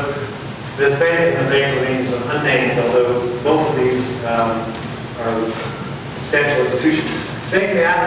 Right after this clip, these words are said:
on instructions from, or purporting to be from, an authorized person. I, I asked my,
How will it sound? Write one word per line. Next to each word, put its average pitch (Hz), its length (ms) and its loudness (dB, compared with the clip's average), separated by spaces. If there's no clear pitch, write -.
on - 140 2
instructions 170 580 2
from, - 320 2
or 175 160 4
purporting 170 460 2
to - 100 -2
be 170 80 0
from, - 80 -2
an - 720 -6
authorized 165 580 4
person. - 300 -2
I, 180 160 2
I 175 220 2
asked - 320 2
my, 151 80 2